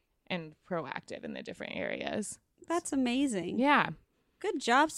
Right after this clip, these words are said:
Speaker 1: Who knew?
Speaker 2: Springfield. That's really good news.
Speaker 1: Yeah. Um,
Speaker 2: And it, I mean, it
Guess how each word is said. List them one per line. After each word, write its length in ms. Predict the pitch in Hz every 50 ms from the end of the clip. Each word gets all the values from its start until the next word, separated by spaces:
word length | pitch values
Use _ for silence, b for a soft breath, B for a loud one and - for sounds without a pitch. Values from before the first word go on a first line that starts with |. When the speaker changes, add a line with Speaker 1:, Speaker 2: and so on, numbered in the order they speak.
| -
Speaker 1:
Who 80 | - 277 294
knew? 60 | 294 320 349
Speaker 2:
Springfield. 540 | 392 415 415 - 254 254 285 294 - - - - _ _
That's 220 | - 320 339 -
really 260 | 370 392 403 381 339
good 160 | 240 220 202 190
news. 480 | 196 185 180 175 175 180 - - - - - - _
Speaker 1:
Yeah. 340 | - 311 359 311 214 185 175 - - - - - - - _ _ _ _ _ _ _
Um, 600 | - 214 214 214 214 214 208 208 208 202 208 208 - b b b b b b b b
Speaker 2:
And 120 | 302 311 339
it, 100 | 320 - - -
I 80 | 277 269
mean, 200 | 294 302 294 - -
it 180 | 269 240 -